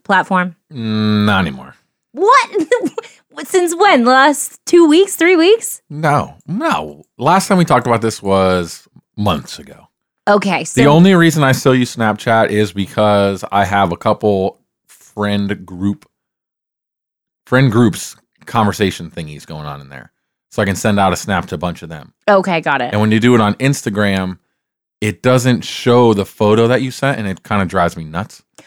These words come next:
Speaker 1: Oh,
Speaker 2: So, like,
Speaker 1: you
Speaker 2: you
Speaker 1: can
Speaker 2: kinda figure, like, "What the hell? I don't even remember what we're talking about anymore."
Speaker 1: You have to select keep in chat. So when you upload the photo to your Instagram message, you can select, you s-, you s-, do the little slider at the bottom, and you put keep in chat.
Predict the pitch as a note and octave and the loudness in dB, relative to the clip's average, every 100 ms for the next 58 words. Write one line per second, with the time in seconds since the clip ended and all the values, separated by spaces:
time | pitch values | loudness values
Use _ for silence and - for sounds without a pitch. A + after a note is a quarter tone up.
0 | - - F4 - E4 G#2 D#4 - G#2+ F#2+ | -6 0 4 4 2 2 0 -2 -2 -2
1 | A2 F#2+ F#2 F#2 F2+ C3+ - - A#2 A2 | -4 -4 -2 -2 -4 -12 -14 -12 -8 -8
2 | A2+ C3 B2 A2 G#2+ F#2+ F2 - G#2 G2+ | -6 -4 -2 0 0 0 -4 -2 -2 0
3 | G2 G2 G2 F#2+ - A#3+ C#4+ C#4 C4+ C4+ | -2 -4 -6 -10 -2 2 2 2 -2 2
4 | A#3 A3 G#3+ - - B3 - G#3+ G3+ - | 2 2 -2 -6 0 0 2 0 0 0
5 | G3 E3 - _ _ _ _ - - G#3+ | -2 -2 -4 _ _ _ _ -8 0 2
6 | A3 G#3+ F#3+ G3+ A#3+ A3 G3+ G3 F#3 G3+ | 4 2 2 2 2 2 0 2 2 4
7 | G#3 G3 G#3+ G3 F#3+ F3+ - F#3 F#3 - | 2 -2 -2 2 4 2 2 -2 -2 -4
8 | G3 G#3 G#3 G#3+ G#3+ A#3+ A#3 G#3+ G#3+ G3 | -2 0 0 0 0 0 0 0 -2 -2
9 | G3 G#3 G3 F#3 - F#3+ F#3 F3 - F#3+ | -2 -2 -2 -2 -2 0 2 0 -2 -8
10 | - - - - F#3+ F3+ - - G#3 F#3+ | -8 -10 -12 -10 -8 -8 -10 -6 -4 -2
11 | F#3 F3+ - F3+ E3+ F3 F3+ F3+ E3+ E3 | 0 0 -2 0 0 2 0 0 0 2
12 | G3 A3 - F#3 F3+ F#3 - - G3+ F3 | 2 2 0 -2 0 -2 -2 -2 0 0
13 | E3 D#3+ D3 | -2 -4 -6